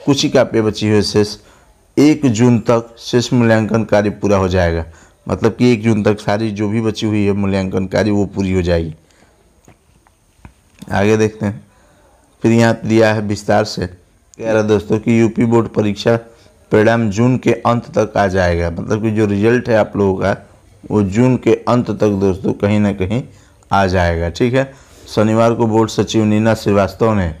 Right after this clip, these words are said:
नीना श्रीवास्तव ने बताया कि प्रदेश के पचहत्तर जिलों में से सतसठ जिलों में उत्तर पुस्तिकाओं का मूल्यांकन पूरा हो चुका है। इस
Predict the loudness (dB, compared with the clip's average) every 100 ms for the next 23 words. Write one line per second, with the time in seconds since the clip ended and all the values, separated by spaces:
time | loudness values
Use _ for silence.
0 | -18 _ _ _ -20 -20 -20 -20 -20 -6
1 | -2 0 0 2 2 2 0 -2 0 0
2 | 0 2 2 2 0 -4 -4 -4 0 0
3 | 0 -4 -4 -4 -6 -2 -2 0 0 2
4 | 0 -2 -4 -6 -6 -20 -20 -6 -2 -2
5 | 0 -2 2 2 4 2 0 -2 -2 -2
6 | 0 -4 -4 -2 0 0 -2 -2 0 0
7 | -2 -4 -2 0 0 0 -4 0 0 0
8 | -2 -4 -4